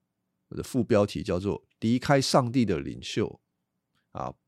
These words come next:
不符合神心意的领袖，可是他却是符合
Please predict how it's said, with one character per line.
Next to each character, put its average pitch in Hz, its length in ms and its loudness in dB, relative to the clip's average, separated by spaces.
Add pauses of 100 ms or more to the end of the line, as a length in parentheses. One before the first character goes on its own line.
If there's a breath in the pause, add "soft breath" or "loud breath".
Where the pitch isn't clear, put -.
(120)
不 196 120 6
符 113 300 0
合 113 160 4
神 117 240 0
心 139 220 -2
意 139 60 0
的 104 100 2
领 82 120 -2
袖， 107 220 -4
可 95 220 -4
是 127 120 -2
他 120 240 -2
却 123 200 -2
是 123 160 0
符 113 320 -2
合 127 440 6